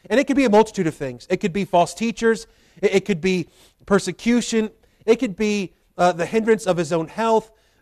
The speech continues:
Who knows what this might be? But nevertheless, Paul is willing to say, "I'm hindered by Satan himself." Now, if we think about this, it certainly makes sense. The way in which Paul talks about the church of Thessalonica,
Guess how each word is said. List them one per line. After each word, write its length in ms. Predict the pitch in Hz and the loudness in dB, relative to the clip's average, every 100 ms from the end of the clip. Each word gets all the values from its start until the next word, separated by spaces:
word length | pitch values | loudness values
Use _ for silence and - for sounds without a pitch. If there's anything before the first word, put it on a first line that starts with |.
| - | -12
Who 200 | 147 262 | 0 2
knows 460 | 247 220 233 240 156 | 2 4 6 4 4
what 180 | 185 170 | 0 0
this 240 | 185 - - | -2 -4 -12
might 380 | 139 180 185 151 | 0 0 0 0
be? 180 | 185 | 0
But 140 | 175 165 | 0 0
nevertheless, 560 | 233 302 233 254 208 - | 2 4 6 4 4 0
Paul 320 | 220 269 247 | 4 8 6
is 140 | 156 | 4
willing 380 | 156 208 269 226 | 2 4 6 2
to 120 | 185 | -2
say, 420 | 170 - 233 180 - _ _ _ _ | -4 -2 -2 -2 -8 _ _ _ _
"I'm 260 | 180 185 170 | 0 0 0
hindered 500 | - 254 269 262 170 | -2 -2 0 -2 0
by 160 | 170 | 0
Satan 480 | 156 - 220 226 208 | 0 -2 -2 -2 -10
himself." 600 | - 165 139 - 151 123 _ _ _ _ _ _ _ _ _ _ _ _ _ | -10 -10 -10 -8 -8 -8 _ _ _ _ _ _ _ _ _ _ _ _ _
Now, 220 | 196 214 | 2 2
if 100 | 208 | 2
we 60 | 196 | 2
think 180 | 320 | 2
about 160 | 320 202 | 2 2
this, 180 | 190 190 | 2 0
it 80 | - | 2
certainly 280 | 233 226 | 2 2
makes 240 | 175 170 - | -2 -6 -4
sense. 380 | 277 262 - - _ _ _ _ _ - - _ | -4 -4 -12 -20 _ _ _ _ _ -20 -20 _
The 80 | - | 4
way 120 | 202 | 6
in 60 | 294 | 6
which 220 | 320 - | 2 -2
Paul 200 | - 269 | 2 4
talks 280 | 269 240 - | 6 2 2
about 180 | 214 196 | -2 -2
the 40 | |
church 220 | 185 240 | -2 -4
of 80 | - | 0
Thessalonica, 640 | 208 - 175 180 233 - | -2 -2 -4 -4 -4 -6